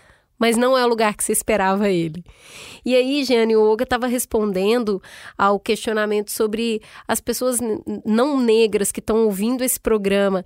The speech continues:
e percebem esse viés, como, co-, o que que a gente faz com essa informação a partir daí?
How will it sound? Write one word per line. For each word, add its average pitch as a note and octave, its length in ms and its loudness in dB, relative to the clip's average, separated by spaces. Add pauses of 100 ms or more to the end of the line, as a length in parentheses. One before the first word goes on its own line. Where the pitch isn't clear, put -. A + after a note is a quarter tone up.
(280)
e A#3 80 -2
percebem A#3+ 800 0
esse A3+ 200 -4
viés, G#3+ 560 -2 (400)
como, D4+ 600 2 (240)
co-, - 180 -4
o - 20 -6
que - 200 -2
que - 80 2
a E4+ 40 0
gente E4+ 240 0
faz C#4+ 320 0
com - 80 -2
essa C4 140 -2
informação A#3+ 500 -2
a A3+ 60 -2
partir A#3 300 -2
daí? G#3+ 340 0